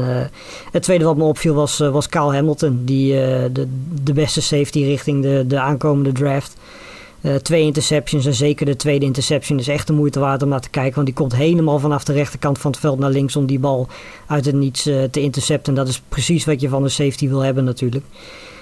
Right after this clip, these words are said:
Ehm, dus ja, het was echt, het was met afstand de beste wedstrijd van afgelopen weekend. Qua niveau was het hoog. En,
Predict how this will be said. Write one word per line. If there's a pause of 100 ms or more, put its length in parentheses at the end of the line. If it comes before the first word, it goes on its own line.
(140)
Ehm,
dus
ja,
het
was
echt,
het
was
met
afstand
de
beste
wedstrijd
van
afgelopen
weekend.
Qua
niveau
was
het
hoog.
En,